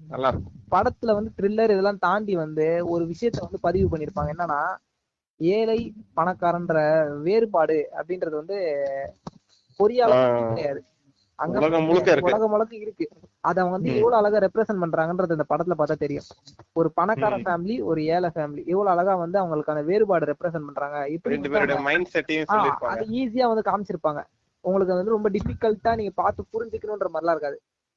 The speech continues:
Speaker 2: நீங்க
Speaker 1: ம்.
Speaker 2: நார்மலா படம் பார்க்கும்போதே அவங்க எதெல்லாம் கடந்து வராங்க, எப்படிலாம் வாழ்றாங்க, இவங்க எப்படிலாம் கடந்து வராங்க, எப்படிலாம் வாழ்றாங்கன்றத பார்க்கும்போதே நமக்கு ஃபீல் ஆயிரும். இவங்க இவங்களை
Speaker 1: ம்.
Speaker 2: ட்ரீட் பண்றாங்க அப்படின்றதுல கூட காட்டுவாங்க. அந்த சீன்லாம் நான் சொல்ல
Speaker 1: அதேதான்.
Speaker 2: விரும்பல, ஏன்னா அது வந்து படத்தை பார்க்கும்போது தான்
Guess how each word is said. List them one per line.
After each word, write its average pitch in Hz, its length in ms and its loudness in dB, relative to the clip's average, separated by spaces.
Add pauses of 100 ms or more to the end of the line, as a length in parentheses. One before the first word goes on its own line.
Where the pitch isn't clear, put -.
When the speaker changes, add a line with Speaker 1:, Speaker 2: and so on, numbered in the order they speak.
(340)
Speaker 2:
நீங்க 160 120 -4
Speaker 1:
ம். 131 120 0
Speaker 2:
நார்மலா 123 260 0
படம் 208 280 0
பார்க்கும்போதே 165 460 -2 (160)
அவங்க 170 260 -2
எதெல்லாம் 170 340 0
கடந்து 190 260 -2
வராங்க, 165 260 0
எப்படிலாம் 190 420 -2
வாழ்றாங்க, 170 400 0
இவங்க 196 260 -8
எப்படிலாம் 185 340 -6
கடந்து 170 260 -4
வராங்க, 160 200 -2
எப்படிலாம் 165 360 -4
வாழ்றாங்கன்றத 156 640 -4
பார்க்கும்போதே 170 460 -2
நமக்கு 165 220 -6
ஃபீல் 196 180 -2
ஆயிரும். 143 240 -4 (680)
இவங்க 214 200 0
இவங்களை 190 280 0
Speaker 1:
ம். 233 260 -2
Speaker 2:
ட்ரீட் 269 240 -6
பண்றாங்க 190 340 0
அப்படின்றதுல 185 480 -2
கூட 180 140 0
காட்டுவாங்க. 147 480 -2 (800)
அந்த 185 200 0
சீன்லாம் 233 320 0
நான் 226 100 2
சொல்ல 226 100 4
Speaker 1:
அதேதான். 214 160 2
Speaker 2:
விரும்பல, 190 320 2
ஏன்னா 170 200 2
அது 190 120 2
வந்து 208 160 -2
படத்தை 202 340 0
பார்க்கும்போது 170 400 -2
தான் 214 160 2